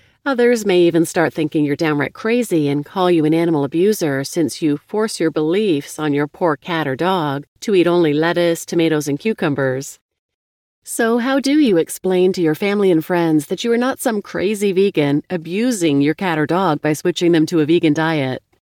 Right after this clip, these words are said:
In this post, we'll try to equip pet guardians with tools to help answer those tough questions. Once you get familiar with these, it will be like answering the,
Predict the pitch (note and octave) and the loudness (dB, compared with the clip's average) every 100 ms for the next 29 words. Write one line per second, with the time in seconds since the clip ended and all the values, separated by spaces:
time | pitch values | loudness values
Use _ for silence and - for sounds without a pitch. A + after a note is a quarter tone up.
0 | _ _ _ - C4 E4+ - G#3+ C#3+ D3+ | _ _ _ -4 -2 -2 -2 0 0 -2
1 | - F#3 - B3 D4+ A#3+ - - F#3 - | -4 -6 -2 0 2 0 0 -2 -2 -4
2 | _ A3 G3+ - F3 F3 E3+ F3 E3 D3+ | _ -6 -4 -2 0 2 2 0 0 -2
3 | D3+ - - B3 D3+ C3 - F#3+ A3 A#3 | -4 -8 -2 0 0 -2 -8 -6 -4 -2
4 | A#3 A#3 - D#3+ C#3 C#3+ - D#3+ - E3 | -2 -2 -2 -2 -2 -4 -6 -8 -6 -6
5 | D3+ - C#3 B2 B2+ - _ _ _ _ | -6 -6 -6 -6 -10 -14 _ _ _ _
6 | - A3+ C4 - B3+ A3+ - G3 F#3 E3 | -4 -2 -2 0 0 0 0 2 4 4
7 | E3 D#3+ - E3 D#3+ D#3+ A3 G#3+ B3 C4 | 4 2 2 4 4 2 2 2 0 0
8 | C4 A#3+ G#3 G3 G#3+ G3+ G3 F#3 E3+ | 0 2 0 0 0 2 2 2 -2